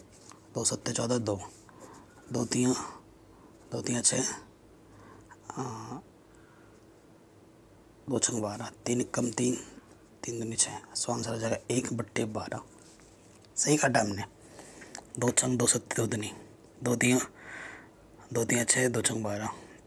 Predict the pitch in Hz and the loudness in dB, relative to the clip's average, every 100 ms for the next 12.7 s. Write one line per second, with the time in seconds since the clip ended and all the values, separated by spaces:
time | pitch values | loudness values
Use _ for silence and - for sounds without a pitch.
0 | - - - - - - - - 123 127 | -20 -20 -18 -18 -20 -20 -12 -4 -2 0
1 | - 113 120 123 117 - - - 117 123 | -2 -4 -2 -4 -4 -10 -16 -10 -8 -6
2 | - 110 113 110 107 - 101 127 117 110 | -6 -4 -2 -4 -2 -4 -2 -4 -2 -2
3 | 113 120 123 120 117 98 104 120 104 95 | 2 4 4 4 4 0 -4 -4 -4 -6
4 | 107 - - - - - - - - - | -12 -14 -20 -20 -20 -20 -20 -20 -20 -20
5 | - - - - - 156 151 143 123 147 | -20 -20 -20 -6 2 4 4 6 10 10
6 | 147 156 - 147 143 143 131 120 110 104 | 10 4 8 8 8 6 6 8 6 4
7 | 104 113 101 - - - - - - - | 4 2 2 0 0 -12 -20 -14 -12 -12
8 | - - - 135 151 143 156 151 160 143 | -12 -10 0 6 6 8 6 6 6 6
9 | 143 139 123 123 131 - - - - - | 8 8 8 8 8 6 0 0 2 2
10 | 113 113 98 95 - - - - - - | 4 4 2 0 -2 -10 -14 -14 -12 -12
11 | - - 151 151 127 143 139 139 147 135 | -10 2 6 8 8 8 8 8 8 8
12 | 143 135 127 - 143 135 135 | 8 6 6 4 4 6 6